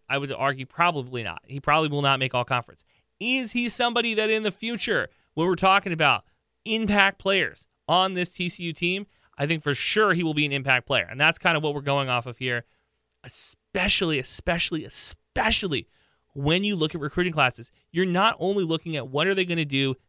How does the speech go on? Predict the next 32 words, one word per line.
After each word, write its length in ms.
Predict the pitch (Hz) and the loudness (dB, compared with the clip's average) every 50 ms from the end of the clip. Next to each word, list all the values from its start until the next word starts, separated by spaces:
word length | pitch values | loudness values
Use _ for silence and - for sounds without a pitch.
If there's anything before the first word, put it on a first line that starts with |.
| _ _ | _ _
this 340 | - 131 135 151 185 190 - | -18 -2 2 4 4 4 2
season 320 | - - 139 135 127 143 139 | -2 -4 -4 -4 -4 -6 -8
in 80 | 131 | -8
twenty 240 | 127 - 147 147 156 | -8 -6 -6 -4 -4
twenty-three, 600 | - - 156 147 135 - 139 135 135 123 117 127 _ _ _ _ _ | -4 -6 -8 -8 -10 -10 -6 -4 -2 -2 -2 -4 _ _ _ _ _
what 140 | 143 165 202 | -6 -4 -2
are 40 | |
they 80 | 226 240 | -2 -2
gonna 160 | 214 233 214 | -2 -2 -4
do 140 | 190 202 202 | -4 -4 -4
in 80 | 185 - | -6 -4
twenty 200 | - 185 180 165 | -6 -6 -8 -6
twenty-five, 640 | - 170 156 131 _ _ 135 131 127 110 73 - _ | -8 -10 -10 -10 _ _ -4 -2 -2 -4 -6 -10 _
twenty 160 | _ 151 156 | _ -14 -14
twenty-six? 760 | 147 - 165 147 - - - - - - - - - - - _ _ _ _ _ _ _ - | -10 -10 -10 -10 -10 -12 -6 -4 -4 -4 -4 -8 -14 -20 -20 _ _ _ _ _ _ _ -4
I 60 | 139 | -2
think 140 | 143 156 147 | -2 2 2
Russell's 300 | 151 151 143 - 139 - | 2 2 2 0 -4 -4
somebody 240 | - 139 135 135 127 | -4 -2 0 -2 -2
that's 140 | 123 - | -2 -4
gonna 140 | - 131 127 | -4 -4 -2
make 200 | 123 123 117 - _ _ | -2 -2 -4 -6 _ _
an 100 | 127 139 | -6 -6
important, 580 | 127 123 - - 143 135 135 131 131 120 - 143 | -6 -6 -6 -4 -2 -2 -2 -2 -6 -8 -4 -4
uh, 100 | 127 - - | -2 -2 -2
impact. 520 | - 135 131 123 - 127 104 87 - - _ _ _ _ _ _ _ _ _ _ _ _ | -4 -6 -6 -2 0 0 0 0 -4 -8 _ _ _ _ _ _ _ _ _ _ _ _
So 140 | _ - 147 | _ -2 0
that's 200 | 170 190 233 - | 2 2 2 0
one. 380 | - 175 170 214 214 160 - - _ _ _ _ - | -4 -2 2 2 2 2 0 -6 _ _ _ _ -2
That 140 | 151 165 | 0 0
is 80 | 185 170 | 0 0
the 100 | 175 | -4